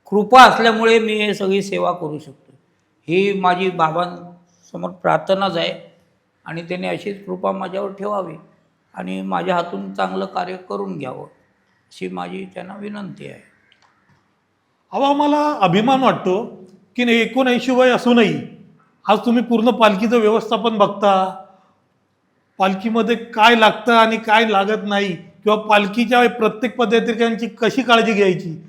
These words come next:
Speaker 2: हे तुम्ही वेळोवेळी बघत असता. हे कसं बघता आणि त्याच्यासाठी तुम्हाला कोण कोण सहकारी, सहकार्य करत असतं?
Speaker 1: बरोबर आहे, बाबांच्या आशीर्वादाने मला जे सहकारी लाभले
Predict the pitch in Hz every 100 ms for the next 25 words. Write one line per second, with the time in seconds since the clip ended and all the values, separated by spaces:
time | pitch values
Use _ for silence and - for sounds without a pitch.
0 | _ - 208 220 233 254 226 262 285 285
1 | 254 226 202 180 - 160 - _ _ _
2 | _ _ _ _ _ - 240 247 294 277
3 | 302 285 - 294 277 277 277 262 277 277
4 | 285 294 294 311 302 294 294 285 269 226
5 | 226 220 226 - _ _ _ - 240 214
6 | 208 196 185 170 160 170 170 165 123 101
7 | - _ _ _ _ _ _ _ _ _
8 | _ _ _ 151 143 151 180 180 190 190
9 | 185 185 180 180 180 - - 135 175 160
10 | 147 147 147 139 113 - _ _ _ _
11 | _ _ _ 143 151 170 170 180 - 160
12 | 160 170 170 165 - - - 139 135 139